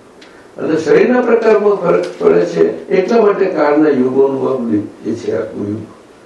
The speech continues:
આખા આપણા હ્યુમન વર્લ્ડમાં. હમ? એ કર્મના પ્રકારને કારણે શરીરના પ્રકારમાં ફરક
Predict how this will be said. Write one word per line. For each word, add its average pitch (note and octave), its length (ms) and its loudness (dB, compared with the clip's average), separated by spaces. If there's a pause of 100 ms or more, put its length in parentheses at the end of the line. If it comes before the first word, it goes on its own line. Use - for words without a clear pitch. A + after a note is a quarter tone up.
(1120)
આખા - 580 -2
આપણા - 200 0
હ્યુમન A2+ 380 0
વર્લ્ડમાં. F#2+ 420 -2 (800)
હમ? - 300 -2 (380)
એ D3+ 100 0
કર્મના B3 440 2
પ્રકારને F3+ 500 0
કારણે D3 440 0
શરીરના C3+ 380 0
પ્રકારમાં - 560 -4
ફરક - 220 -6